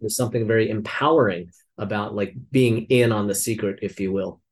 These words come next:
Um, other cognitive quirks would be things like a, um, a teleologic bias, the tendency for, um, uh, people to think that there must be a kind of higher purpose or a, you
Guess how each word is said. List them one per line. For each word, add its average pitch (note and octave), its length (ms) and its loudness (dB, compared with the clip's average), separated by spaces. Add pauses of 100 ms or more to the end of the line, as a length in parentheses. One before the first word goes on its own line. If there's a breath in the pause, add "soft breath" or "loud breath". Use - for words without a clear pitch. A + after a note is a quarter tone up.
(540 soft breath)
Um, G2 520 0
other A#2 320 2
cognitive A2 520 -2
quirks G#2+ 380 -2
would G#2 160 -4
be G#2+ 240 -4
things G#2 300 -4
like G#2 280 -4
a, G2+ 300 4
um, F#2+ 320 -2 (340 loud breath)
a A2+ 80 -4
teleologic A2 880 2
bias, G#2+ 480 0
the G2 100 -8
tendency G#2+ 600 -2
for, G#2 420 0 (300 loud breath)
um, G#2 640 -2 (160)
uh, G#2+ 180 -4
people G#2 480 0
to G#2+ 400 0
think G#2+ 360 -4
that G#2+ 160 -6
there G#2 120 -2
must G#2 280 -2
be A2+ 100 0
a G2+ 60 0
kind G2+ 220 -4
of F2 40 -12
higher G#2 320 -2
purpose C3 720 4
or F2+ 140 -2
a, F2 80 -4
you F2 80 -14